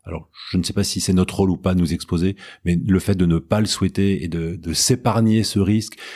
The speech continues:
s'épargner, euh, l'amalgame de ce qu'on pourrait représenter à titre personnel et à titre professionnel,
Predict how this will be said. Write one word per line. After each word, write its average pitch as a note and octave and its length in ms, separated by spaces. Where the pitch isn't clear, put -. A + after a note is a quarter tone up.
s'épargner, G#2 680
euh, F#2+ 100
l'amalgame A2 680
de F#2 100
ce - 120
qu'on F#2+ 320
pourrait G2 280
représenter F#2+ 480
à F#2 40
titre E2 180
personnel F#2+ 580
et - 20
à E2+ 80
titre E2 160
professionnel, F2+ 680